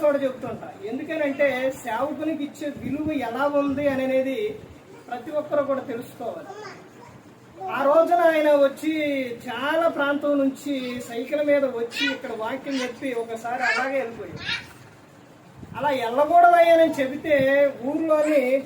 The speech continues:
"భోజనం మరి ఇట్లా పెట్టుండమ్మా" అని అంటే, "మేము పెట్టం, మా దగ్గర లేదు, మాకు కుదరదు" అనేవాళ్ళు ఉన్నారు, అన్నారు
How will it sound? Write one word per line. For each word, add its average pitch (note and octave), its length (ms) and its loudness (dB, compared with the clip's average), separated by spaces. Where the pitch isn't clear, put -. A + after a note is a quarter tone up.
"భోజనం D4+ 460 0
మరి C4 260 0
ఇట్లా B3 160 -6
పెట్టుండమ్మా" C#4 760 -2
అని C4+ 120 -2
అంటే, D4+ 600 2
"మేము A3 200 -6
పెట్టం, A3+ 380 -2
మా A3+ 200 -4
దగ్గర B3 340 0
లేదు, B3 400 2
మాకు A3+ 340 -6
కుదరదు" C4+ 540 0
అనేవాళ్ళు C4 480 0
ఉన్నారు, F#3+ 300 -8
అన్నారు C#4+ 400 0